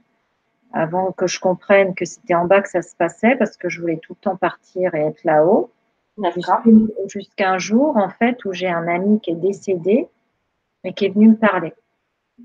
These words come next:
Speaker 1: Qui m'a dit, « Tu veux tout le temps t'en aller,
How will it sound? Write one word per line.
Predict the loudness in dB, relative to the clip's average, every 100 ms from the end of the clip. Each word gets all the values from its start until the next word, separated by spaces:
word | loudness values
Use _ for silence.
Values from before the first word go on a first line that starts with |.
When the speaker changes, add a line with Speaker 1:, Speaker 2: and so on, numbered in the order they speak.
| -20 -20 _ -12
Speaker 1:
Qui | -2
m'a | 0
dit, « | 0 -2
Tu | -6 -8
veux | 2 4 4 0 _
tout | 2
le | 2
temps | 4 4
t'en | 4 4 4
aller, | 4 2